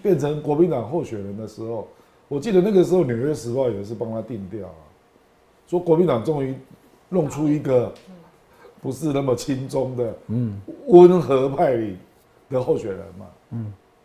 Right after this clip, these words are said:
Speaker 1: 那时候《纽约时报》就定这个调了。啊，后来接触越来越多嘛。啊，这个一智库，我看他这次侯友宜有一个地方进步，就是他去智库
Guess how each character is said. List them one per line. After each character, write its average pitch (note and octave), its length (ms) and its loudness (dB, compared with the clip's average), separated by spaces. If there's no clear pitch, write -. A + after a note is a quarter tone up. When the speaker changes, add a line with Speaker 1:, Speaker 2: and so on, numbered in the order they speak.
Speaker 1:
那 A3 100 0
时 A3 100 4
候 G#3 180 4
《纽 D3 120 -4
约 G#3+ 80 2
时 F3 100 -4
报》 G3+ 120 0
就 G3 100 0
定 F#3+ 220 -6
这 F#3 80 -4
个 C3 100 -6
调 E3 200 -4
了。 - 680 -6
啊， A3 140 4
后 A#3 220 8
来 D#3+ 340 10
接 F3 160 6
触 E3+ 160 2
越 D#3+ 100 10
来 C3+ 100 8
越 C#3 120 4
多 B2 240 0
嘛。 A#2 220 -8
啊， D3+ 80 0
这 F3 120 0
个 B2 200 4
一 C3 160 0
智 D3 200 -6
库， C3+ 240 -6
我 B3+ 180 10
看 C4 80 4
他 C4+ 140 10
这 C4+ 180 6
次 G#3 160 0
侯 F#3 200 6
友 D3 120 8
宜 A#2 120 0
有 A#2 100 2
一 A#2+ 60 2
个 C3+ 100 0
地 C#3+ 140 -2
方 C3+ 160 -4
进 A#2 200 -8
步， B2 140 -6
就 C3+ 160 -6
是 C3+ 80 -6
他 C3 160 -6
去 C3 160 -6
智 C3 220 -10
库 A2+ 240 -12